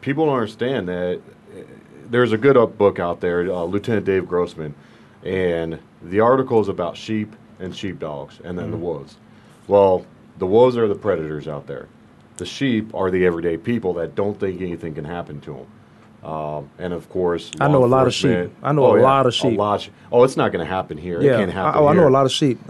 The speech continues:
Speaker 2: I hate talking to 'em. It just can't happen to them.
Speaker 1: No. And, of course, law enforcement, military, all that, we would be the sheepdogs protecting 'em. So,
Speaker 2: Okay.
Speaker 1: um, we're thinking on the lines of,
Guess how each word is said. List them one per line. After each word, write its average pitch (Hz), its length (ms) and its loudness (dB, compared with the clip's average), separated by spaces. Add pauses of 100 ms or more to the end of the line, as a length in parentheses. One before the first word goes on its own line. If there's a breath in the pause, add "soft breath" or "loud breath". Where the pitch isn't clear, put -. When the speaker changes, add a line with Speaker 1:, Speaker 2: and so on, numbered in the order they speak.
Speaker 2:
I 135 140 -2
hate 135 300 -4
talking 165 400 0
to 120 220 0
'em. 92 100 -12 (340 loud breath)
It 135 60 -2
just 135 200 -4
can't 156 180 0
happen 143 260 -2
to 120 60 -6
them. 127 220 -2 (180)
Speaker 1:
No. 92 240 -4 (440 soft breath)
And, 90 420 -2 (200)
of 95 100 -10
course, 95 500 -4
law 90 220 -2
enforcement, 87 560 -6
military, 85 760 -4 (120)
all 85 160 -4
that, 80 240 -8 (540 soft breath)
we 98 100 -2
would 90 160 -2
be 85 140 -2
the 73 80 -8
sheepdogs 80 540 -8
protecting 78 520 -12
'em. 73 280 -16
So, 85 360 -4
Speaker 2:
Okay. 87 100 -14 (360 loud breath)
Speaker 1:
um, 82 480 -4 (320)
we're 120 260 2
thinking 95 580 0 (300)
on 92 140 -6
the 87 80 -4
lines 87 340 -4
of, 82 180 -2